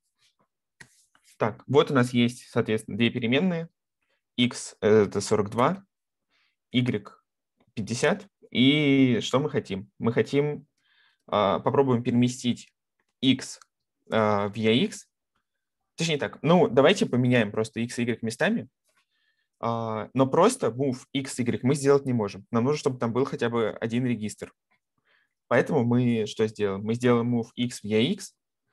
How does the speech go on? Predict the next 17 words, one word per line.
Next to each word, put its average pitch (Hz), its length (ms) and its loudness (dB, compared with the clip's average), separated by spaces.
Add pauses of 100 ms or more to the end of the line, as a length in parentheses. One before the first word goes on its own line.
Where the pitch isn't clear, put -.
(360)
а 90 580 0
E 120 280 0
X - 180 -6
в 113 60 -8
Y. 101 260 -8 (1800)
Ам, 101 720 -4 (840)
вот. 113 440 0 (120)
И 135 200 6
после 139 380 4
этого, 160 300 2 (100)
то - 60 -2
есть 117 120 -2
мы, 127 320 2
мы, 131 140 0
получается, 131 440 -2
переместили 123 520 -4
X - 480 -8